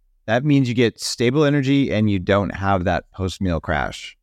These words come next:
Better yet, you can improve your workouts and get better gains at the gym. But the biggest benefit is that it'll improve your overall health. Just go to blood sugar breakthrough dot health slash Dave for an exclusive ten percent off.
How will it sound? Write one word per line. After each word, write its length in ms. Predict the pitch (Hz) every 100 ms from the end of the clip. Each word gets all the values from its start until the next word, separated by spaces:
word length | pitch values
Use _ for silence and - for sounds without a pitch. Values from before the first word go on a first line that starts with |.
| _ _ _ -
Better 140 | 143
yet, 240 | 160 175 143
you 100 | 135
can 140 | 139
improve 360 | 123 - 151 160
your 120 | 147
workouts 420 | 131 131 127 117
and 180 | 113 117
get 380 | 117 107 - -
better 240 | 104 104
gains 320 | 90 87 90
at 100 | 85
the 80 | 78
gym. 360 | 78 62 50 - _ _ -
But 100 | 156
the 80 | 170
biggest 260 | 214 185
benefit 380 | 175 156 156 143
is 140 | 131
that 180 | 120 120 -
it'll 220 | 117 127
improve 380 | 123 110 104 98
your 140 | 104
overall 340 | 76 69 65 64
health. 360 | 50 55 - _ _ _ _ _ -
Just 180 | 147 -
go 100 | 160
to 100 | 143
blood 340 | - 139 151
sugar 220 | 214 208
breakthrough 400 | 170 160 151 165
dot 180 | 160 160
health 300 | 135 131 135
slash 340 | - 127 123 -
Dave 340 | 113 101 101
for 160 | - 120
an 120 | 110
exclusive 680 | 95 - 139 127 143 123
ten 240 | - 123 113
percent 300 | 104 104 98
off. 260 | 71 -